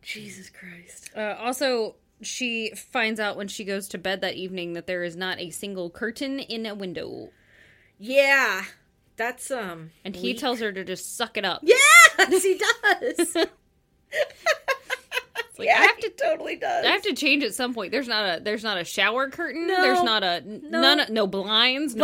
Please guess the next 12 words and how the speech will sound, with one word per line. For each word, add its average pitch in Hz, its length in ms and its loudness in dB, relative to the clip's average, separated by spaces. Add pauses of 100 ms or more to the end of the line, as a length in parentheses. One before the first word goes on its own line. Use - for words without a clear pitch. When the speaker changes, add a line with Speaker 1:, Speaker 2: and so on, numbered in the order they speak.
Speaker 1:
But, 226 80 0
Speaker 2:
nothing. 185 640 -8
Speaker 1:
but 180 500 -2 (480)
I 202 380 0
would 247 160 -6
like 262 340 -6
it 320 280 -6
known, 214 680 -8 (1300)
like, 214 320 -4
she - 500 -8
could 480 560 -8
have 202 460 -8